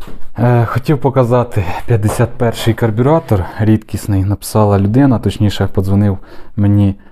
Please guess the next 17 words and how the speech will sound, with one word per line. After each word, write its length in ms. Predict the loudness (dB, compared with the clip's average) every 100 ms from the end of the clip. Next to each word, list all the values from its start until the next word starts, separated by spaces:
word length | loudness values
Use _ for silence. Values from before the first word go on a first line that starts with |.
| -6
колега, 420 | 0 2 2 0
цей 160 | 0 -2
самий, 300 | 0 0 0
який 220 | -2 -6
прислав 400 | -6 -6 -6 -4
мені 220 | -4 -6
цю 200 | -6 -10
посилку, 560 | -8 -4 0 0 -2 -10
і 60 |
каже, 360 | -2 0 2 0
що 260 | -2 -4 -2
потрібно 480 | -2 0 2 2
йому 300 | 4 4 2
з-, 120 | 0 -6 -4
його 320 | -2 2 0
знайомому 680 | 0 -2 0 0 2 0 -2 -10 -20 _ _ -20 -20 _ _
на, 560 | 2 4 6 4 2